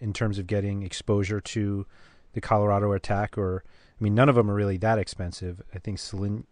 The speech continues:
Solignac still hasn't even hit five thousand. Um, yeah, he's at forty-eight. Gashi is only at, uh, fif-, or he's at fifty-eight, so I guess that's a little more expensive. Um, Kevin Doyle at five thousand. That,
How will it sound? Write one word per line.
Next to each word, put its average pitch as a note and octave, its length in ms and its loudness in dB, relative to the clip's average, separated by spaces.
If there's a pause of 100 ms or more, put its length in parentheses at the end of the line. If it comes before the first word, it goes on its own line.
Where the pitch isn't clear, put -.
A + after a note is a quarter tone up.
Solignac G#2 540 -2
still G#2+ 220 -2
hasn't G2 240 -2
even F#2+ 140 -4
hit G2 120 -6
five F#2 300 -6
thousand. F#2+ 500 -6 (720)
Um, F2 540 -2 (840)
yeah, G2+ 120 0
he's F#2+ 120 0
at F#2 80 -4
forty-eight. F#2+ 640 0
Gashi G2+ 600 2 (540)
is G2 140 -2
only G2 300 2
at, F#2 260 0
uh, F#2 240 0
fif-, - 300 -4 (100)
or G2 140 2
he's G2 160 0
at F2+ 100 -6
fifty-eight, F2+ 480 -2
so F#2 100 -8
I F2+ 40 -4
guess F2+ 160 -4
that's - 160 -4
a F#2+ 40 -6
little F#2 160 -2
more F2+ 160 -4
expensive. F2+ 640 -8 (760)
Um, F2 580 -6 (480)
Kevin A2 280 4
Doyle G#2+ 360 2
at G#2 80 -4
five G#2 280 0
thousand. G#2 520 -4
That, G#2 120 -6